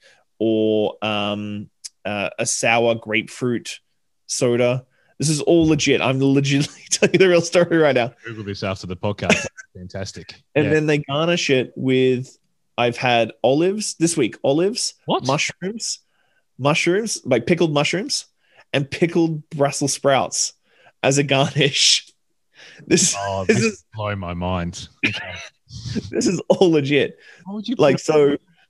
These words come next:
Speaker 2: Brussels sprouts?
Speaker 1: This is all legit, all depending on the region they come from in Wisconsin. Like, so different parts of Wisconsin do it differently.
Speaker 2: Yes.
Speaker 1: And so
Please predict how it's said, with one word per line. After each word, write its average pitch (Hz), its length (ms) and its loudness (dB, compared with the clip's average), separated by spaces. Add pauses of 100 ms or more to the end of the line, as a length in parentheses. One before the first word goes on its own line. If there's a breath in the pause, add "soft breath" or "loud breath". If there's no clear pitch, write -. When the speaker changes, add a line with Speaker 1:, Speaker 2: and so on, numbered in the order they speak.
(260)
Speaker 2:
Brussels 160 320 0
sprouts? - 720 -2 (1500 loud breath)
Speaker 1:
This 196 180 2
is 175 180 2 (120)
all 175 260 4
legit, 165 320 2 (240 loud breath)
all 180 220 6
depending 170 340 2
on 170 80 2
the 147 100 2
region 156 360 2
they 143 120 4
come 151 220 -2
from 151 220 0
in 127 100 0
Wisconsin. 139 680 0 (480 soft breath)
Like, 135 180 2
so 143 140 4
different 147 460 0
parts 135 300 0
of 139 80 -2
Wisconsin 131 520 -4
do 139 160 2
it 127 120 -2
differently. 127 580 0 (240 soft breath)
Speaker 2:
Yes. 98 300 -8
Speaker 1:
And 160 260 2
so 139 400 4